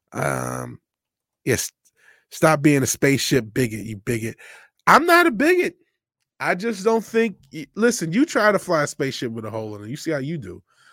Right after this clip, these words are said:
It, it just, it, it was such, it was like, uh, what was it, cognitive narrative dissonance? I'm like, "What the fuck?" Superman was always gay, at least bi-curious.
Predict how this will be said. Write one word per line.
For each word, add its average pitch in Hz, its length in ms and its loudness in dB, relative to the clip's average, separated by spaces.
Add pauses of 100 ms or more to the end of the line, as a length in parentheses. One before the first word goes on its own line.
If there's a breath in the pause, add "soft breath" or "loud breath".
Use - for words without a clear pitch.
(300 soft breath)
It, 156 200 -2
it 160 60 2
just, 175 240 2
it, 165 340 4
it 220 160 4
was 208 180 2
such, 254 380 2
it 202 140 2
was 190 280 -2
like, 175 320 0
uh, 147 520 -2
what 175 100 -8
was 190 120 -6
it, 143 140 -10
cognitive 170 680 0
narrative 151 460 -2
dissonance? 190 480 -2
I'm 214 80 -4
like, 185 100 0
"What 254 300 -4
the 180 100 -8
fuck?" 349 420 -2 (1400)
Superman 120 720 -6
was 107 160 -6
always 104 520 -6
gay, 117 300 -6
at - 280 -14
least 113 180 -10
bi-curious. 117 760 -6